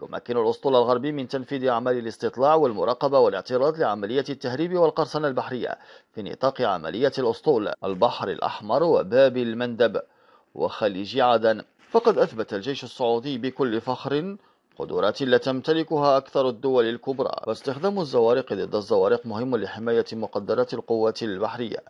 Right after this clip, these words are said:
إذن هي صفقة رائعة جدًا للبحرية السعودية، ستمكنها بإذن الله تعالى من التصدي لجميع الاستفزازات الإيرانية البحرية والتي كثرت في السنوات والأشهر القليلة الماضية.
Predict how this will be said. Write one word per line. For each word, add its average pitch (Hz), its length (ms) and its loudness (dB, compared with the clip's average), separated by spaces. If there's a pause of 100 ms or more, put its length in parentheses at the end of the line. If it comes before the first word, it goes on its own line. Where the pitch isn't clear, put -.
(200)
إذن 131 260 2
هي 123 240 0
صفقة 120 720 -2
رائعة 117 600 2
جدًا 117 460 -6
للبحرية 113 880 -4
السعودية، 110 720 0 (500)
ستمكنها 117 760 -6
بإذن 113 340 -4
الله 113 380 -2
تعالى 113 460 0 (380)
من - 120 -16
التصدي 110 540 -4
لجميع 117 460 0
الاستفزازات 120 840 0
الإيرانية 120 760 -2
البحرية 110 800 -4 (420)
والتي 101 380 -4
كثرت 113 460 0
في - 80 -16
السنوات 117 600 0
والأشهر 113 420 0
القليلة 113 440 -2 (100)
الماضية. 117 760 -2